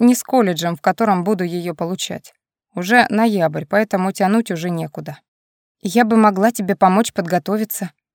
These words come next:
предлагает Ингрид. Такого предложения я точно не ожидал. Замерев на секунду, я прячу дискомфорт за очередной широкой улыбкой.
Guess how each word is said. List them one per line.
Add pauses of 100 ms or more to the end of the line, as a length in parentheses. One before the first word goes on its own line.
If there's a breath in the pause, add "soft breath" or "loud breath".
(140)
предлагает
Ингрид. (420)
Такого
предложения
я
точно
не
ожидал. (600)
Замерев
на
секунду,
я
прячу
дискомфорт
за
очередной
широкой
улыбкой.